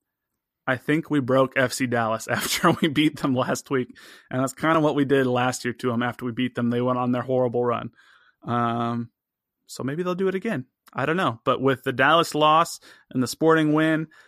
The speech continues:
um, Sporting K C now are leading on points and points per game in the West. Take sole possession of first place, two points behind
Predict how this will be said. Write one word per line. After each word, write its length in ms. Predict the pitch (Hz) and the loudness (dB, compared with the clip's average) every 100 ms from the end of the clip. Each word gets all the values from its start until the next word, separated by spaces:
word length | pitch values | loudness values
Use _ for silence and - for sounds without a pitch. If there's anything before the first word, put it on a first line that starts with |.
| _ - | _ -4
um, 320 | 131 123 120 | -2 0 -2
Sporting 340 | - 151 151 | -4 2 2
K 160 | 147 151 | 2 0
C 160 | - 143 | 2 2
now 280 | 139 135 135 | 4 4 4
are 140 | 127 | 2
leading 340 | 131 143 143 139 | 2 2 2 2
on 240 | 131 131 | 2 0
points 420 | - 160 156 - - | 0 0 0 -4 -2
and 200 | 139 139 | 0 0
points 320 | 139 135 - | -2 -2 -2
per 140 | 143 | -6
game 340 | 135 135 131 131 | -2 0 2 2
in 140 | 127 | 0
the 80 | 127 | -2
West. 460 | 120 117 117 - - _ _ _ | 0 0 -2 -8 -18 _ _ _
Take 200 | - 139 | -4 -2
sole 220 | - 143 143 | 0 0 0
possession 460 | 147 147 139 151 | 2 0 0 0
of 120 | 135 - | 0 0
first 280 | 160 147 | -2 0
place, 360 | - 165 165 - _ _ _ _ _ _ - | 0 0 0 -8 _ _ _ _ _ _ -4
two 180 | 185 190 | 0 0
points 460 | - 170 165 - | 0 0 0 -4
behind 840 | 131 139 135 160 156 151 139 135 | 0 0 2 2 4 4 4 2